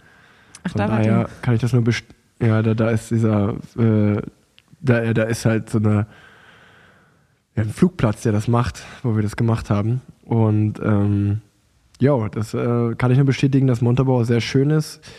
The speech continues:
Speaker 2: Ist ähnlich, ähn-, eigentlich ähnlich wie Sauerland. Ähm, da ist halt nichts los, deswegen ist Radfahren da auch so entspannt und so schön.
Speaker 1: Ja, aber dann sind wir doch schon hier beim richtigen Stichwort.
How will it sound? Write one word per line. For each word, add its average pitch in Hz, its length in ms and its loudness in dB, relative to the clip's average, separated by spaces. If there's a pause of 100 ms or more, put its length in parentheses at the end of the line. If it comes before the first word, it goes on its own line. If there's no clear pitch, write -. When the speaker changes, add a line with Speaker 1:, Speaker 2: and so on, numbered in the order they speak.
(340)
Speaker 2:
Ist 170 120 -8
ähnlich, 220 440 0
ähn-, 170 300 0 (300)
eigentlich 147 400 2
ähnlich 143 320 2
wie 131 220 4
Sauerland. 120 720 0
Ähm, 120 600 -2 (260)
da 120 120 2
ist 113 100 0
halt 131 100 2
nichts 123 200 0
los, 131 240 2
deswegen 110 200 -2
ist 107 140 -2
Radfahren 113 260 -2
da 104 60 -2
auch 104 100 -4
so 113 100 -6
entspannt 107 360 -2
und 107 80 -4
so 110 80 -2
schön. 107 320 -4 (280)
Speaker 1:
Ja, 196 100 2
aber 196 120 2
dann 196 160 4
sind 214 120 2
wir 208 100 2
doch 208 140 0
schon 190 180 2
hier 180 140 4
beim 180 140 0
richtigen 185 380 -2
Stichwort. 196 560 -2